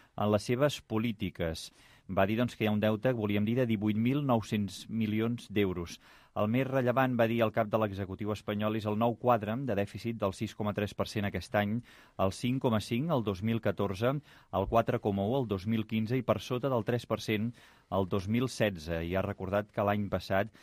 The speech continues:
van reduir el dèficit en més de vint-i-dos mil milions d'euros. De la seva banda, Mariano Rajoy es va mostrar optimista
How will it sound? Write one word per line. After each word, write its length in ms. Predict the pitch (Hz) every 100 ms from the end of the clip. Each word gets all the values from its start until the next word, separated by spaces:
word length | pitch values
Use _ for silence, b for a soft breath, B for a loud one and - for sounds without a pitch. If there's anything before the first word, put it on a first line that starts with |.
| b b
van 240 | 98 104
reduir 320 | 120 123 127 127
el 80 | 110
dèficit 460 | 123 127 131 127
en 80 | 117
més 240 | 127 131
de 80 | 151
vint-i-dos 640 | 131 120 113 107 104 98 117
mil 160 | 135
milions 480 | 135 113 113 117 104
d'euros. 400 | 104 87 85 - b b b
De 160 | 95 107
la 140 | 113
seva 160 | - 131
banda, 320 | 131 127 135
Mariano 400 | 143 107 110 110
Rajoy 320 | 101 104 107
es 80 | 107
va 80 | 113
mostrar 320 | 120 - 123
optimista 640 | 104 110 104 120 - 104